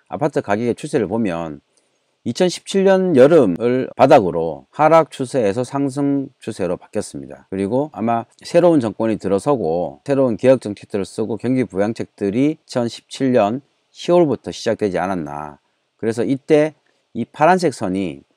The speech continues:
기존 아파트의 타시켄트 전체 도시의 평균 가격입니다. 오백이십사 불이 최저점이었고 그리고부터 계속 올라가기 시작해서 현재는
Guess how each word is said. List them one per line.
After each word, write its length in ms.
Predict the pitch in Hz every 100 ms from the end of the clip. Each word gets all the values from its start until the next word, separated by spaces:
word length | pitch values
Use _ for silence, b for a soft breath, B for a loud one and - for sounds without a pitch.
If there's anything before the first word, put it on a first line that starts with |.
| -
기존 260 | 123 135 95
아파트의 920 | - 123 - 107 90 87 104 113 -
타시켄트 720 | - 139 - 151 135 - 110 92
전체 360 | 127 151 135
도시의 840 | 98 95 - 101 92 90 107 143 165
평균 260 | 143 160 165
가격입니다. 680 | 101 80 71 71 64 - _
오백이십사 800 | 101 123 139 165 120 120 - 135
불이 420 | 131 135 117 85 -
최저점이었고 760 | - 123 90 90 123 95 73 -
그리고부터 400 | - 139 127 107 107
계속 320 | 117 117 101
올라가기 380 | 123 123 104 90
시작해서 400 | 101 90 82 107
현재는 520 | 117 120 120 156